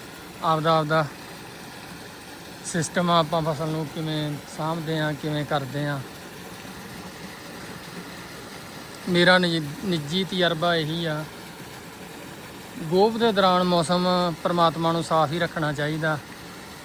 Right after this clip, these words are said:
ਤਾਂ ਜੋ ਆਉਣ ਵਾਲੇ ਸਮੇਂ 'ਚ ਫਸਲ ਵਧੀਆ ਪੱਕ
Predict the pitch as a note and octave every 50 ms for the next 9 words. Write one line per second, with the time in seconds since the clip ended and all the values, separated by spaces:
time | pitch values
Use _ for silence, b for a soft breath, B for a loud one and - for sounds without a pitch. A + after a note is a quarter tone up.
0 | - - - - - - F3 E3+ E3+ D#3+ D#3 E3 E3 D#3+ D#3 D#3 - - - -
1 | - - - - - - - - - - - - - - - - G#3 F#3 F#3 F#3
2 | F#3 F#3+ F3+ F3+ F3 - F3+ E3 E3 E3 D#3+ D3+ E3+ C#3+ D3+ D#3+ C#3+ D3 E3 D#3+
3 | C#3+ D3+ D#3 F3 F3+ F3 E3 - D#3 C#3